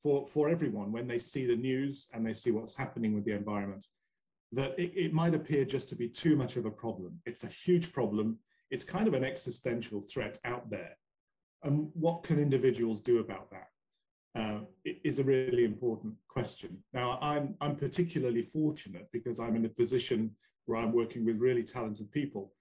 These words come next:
on addressing some of these challenges directly. Uh, and there are more and more people engaged and focused on this. And encouragingly, I see, uh, younger people coming out of college, coming out of university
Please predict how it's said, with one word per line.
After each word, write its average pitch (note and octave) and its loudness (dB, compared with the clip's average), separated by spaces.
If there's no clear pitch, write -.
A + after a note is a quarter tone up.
on B2 -2
addressing A#2+ -2
some G#2 -2
of G2+ -4
these G#2 2
challenges G2+ -8
directly. A#2 -2
Uh, B2 -2
and D3+ 6
there C#3 6
are C3+ 8
more D#3 6
and C3+ 2
more C3 2
people B2 -4
engaged A#2 -2
and A#2 -6
focused - 2
on F#2+ -10
this. - -18
And C#3+ 0
encouragingly, A#2+ 2
I A#2 -4
see, B2+ 0
uh, A#2+ -2
younger D#3+ 4
people G2 -6
coming D3 -2
out C3 0
of A#2+ 2
college, A#2 0
coming C3+ -2
out B2 -6
of A#2 -6
university A2 -4